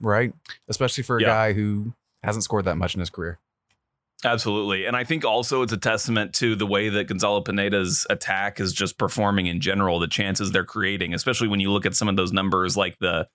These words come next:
Speaker 2: the expected goals per shot number. I think that that's evident of, you know, the,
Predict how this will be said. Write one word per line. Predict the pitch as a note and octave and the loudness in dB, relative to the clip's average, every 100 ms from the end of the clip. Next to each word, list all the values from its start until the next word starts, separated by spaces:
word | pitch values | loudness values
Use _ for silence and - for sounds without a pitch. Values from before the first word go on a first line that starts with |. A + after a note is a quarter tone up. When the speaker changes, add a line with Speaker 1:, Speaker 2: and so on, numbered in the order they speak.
| - - - | -16 -16 -4
Speaker 2:
the | A2+ | -2
expected | G2 - G#2+ G2 | -2 -2 -2 0
goals | G2 G2 F#2 | 0 0 0
per | - G#2+ | 0 0
shot | - - G2 - | 0 0 -2 0
number. | A#2 A#2 A#2 | 0 2 2
I | G#2 | 0
think | G#2+ | -2
that | F#2+ G2 | -2 -2
that's | F#2+ F#2+ | -2 0
evident | G#2 G2 G2 F#2+ - | -2 0 0 -2 -2
of, | F#2+ F2+ F2 E2+ - - - - | -2 0 -2 -4 -10 -16 -14 -4
you | G#2+ | -2
know, | F2 | -2
the, | E2+ G2 F2 E2+ | -2 -4 -2 -4